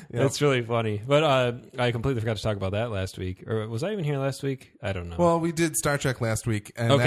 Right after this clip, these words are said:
Speaker 1: that was
Speaker 2: I was
Speaker 1: when
Speaker 2: not
Speaker 1: I
Speaker 2: here.
Speaker 1: said that he was, he was on it. And, like, that he, that he had started the podcast. That's when I read off his email. So we didn't, I, I have, I still haven't had a chance
Speaker 2: You
Speaker 1: to
Speaker 2: had to have
Speaker 1: check
Speaker 2: done
Speaker 1: out.
Speaker 2: it before. Oh, yeah, because we were recording the first, that's right, that's
Speaker 1: Yep.
Speaker 2: right, that's right.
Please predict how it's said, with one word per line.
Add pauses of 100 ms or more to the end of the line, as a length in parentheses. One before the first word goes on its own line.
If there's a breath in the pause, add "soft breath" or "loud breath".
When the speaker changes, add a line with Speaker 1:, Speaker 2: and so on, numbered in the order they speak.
Speaker 1:
that
was
Speaker 2:
I
was
Speaker 1:
when
Speaker 2:
not
Speaker 1:
I
Speaker 2:
here. (120)
Speaker 1:
said
that
he
was,
he
was (180)
on
it. (920)
And,
like,
that
he,
that
he
had
started
the
podcast.
That's
when
I
read
off
his
email.
So
we
didn't,
I,
I
have,
I
still
haven't
had
a
chance
Speaker 2:
You
Speaker 1:
to
Speaker 2:
had
to
have
Speaker 1:
check
Speaker 2:
done
Speaker 1:
out.
Speaker 2:
it
before.
Oh,
yeah,
because
we
were
recording
the
first,
that's
right,
that's
Speaker 1:
Yep.
Speaker 2:
right,
that's
right.